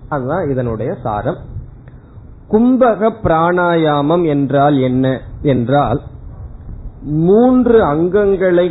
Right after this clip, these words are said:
கொண்ட பிராணாயாமத்தில் முக்கியத்துவம்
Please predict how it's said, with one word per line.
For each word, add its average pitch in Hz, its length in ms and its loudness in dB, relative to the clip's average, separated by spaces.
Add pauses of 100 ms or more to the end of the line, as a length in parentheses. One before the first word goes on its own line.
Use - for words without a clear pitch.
கொண்ட 165 300 2 (140)
பிராணாயாமத்தில் 143 1200 0 (1080)
முக்கியத்துவம் 220 1300 2